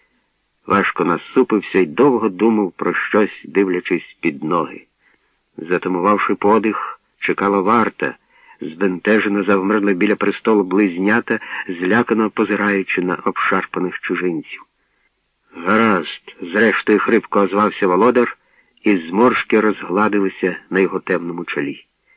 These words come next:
«Ви вільні, визнаю. Хто не злякався сили, той зберіг нескорений дух.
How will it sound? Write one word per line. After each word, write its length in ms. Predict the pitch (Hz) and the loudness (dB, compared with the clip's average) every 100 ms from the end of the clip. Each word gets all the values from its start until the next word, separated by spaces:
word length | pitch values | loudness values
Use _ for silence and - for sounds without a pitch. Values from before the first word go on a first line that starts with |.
| _ _ _ _ _ - | _ _ _ _ _ -14
«Ви 320 | 78 90 120 | -4 4 6
вільні, 540 | 120 143 127 101 92 | 8 8 8 6 4
визнаю. 680 | 85 107 92 113 117 101 - - _ _ _ _ _ _ _ _ | 2 2 2 6 6 6 2 -6 _ _ _ _ _ _ _ _
Хто 400 | - - 120 143 | -20 -2 4 6
не 140 | 135 | 6
злякався 600 | 110 123 131 127 - 120 | 6 4 6 4 4 0
сили, 360 | - 131 127 120 | 4 6 8 6
той 300 | 113 110 85 | 6 4 2
зберіг 440 | 82 117 117 - | 4 6 6 4
нескорений 720 | - 110 - - 104 98 95 | 0 0 0 0 2 4 2
дух. 460 | 80 87 - - | 2 -2 -2 -12